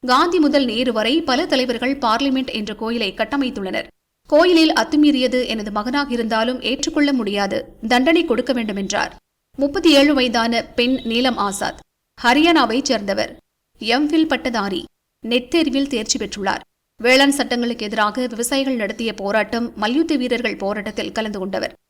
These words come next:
வேலை கிடைக்காததால் நீலம் மன அழுத்தத்தில் இருந்தார். இறப்பதே மேல் என அடிக்கடி என்னிடம் கூறுவார் என அவரது தாய் சரஸ்வதி கூறினார். அமோல் ஷிண்டேவுக்கு இருபத்தைந்து வயதாகிறது.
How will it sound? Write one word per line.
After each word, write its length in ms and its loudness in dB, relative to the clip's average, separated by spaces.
வேலை 260 6
கிடைக்காததால் 760 0
நீலம் 440 -2
மன 220 -2
அழுத்தத்தில் 420 -4
இருந்தார். 320 -6
இறப்பதே 420 4
மேல் 280 4
என 180 -2
அடிக்கடி 520 0
என்னிடம் 320 -2
கூறுவார் 400 -2
என 280 0
அவரது 380 -2
தாய் 260 0
சரஸ்வதி 560 -4
கூறினார். 460 -8
அமோல் 360 4
ஷிண்டேவுக்கு 420 4
இருபத்தைந்து 560 0
வயதாகிறது. 600 -2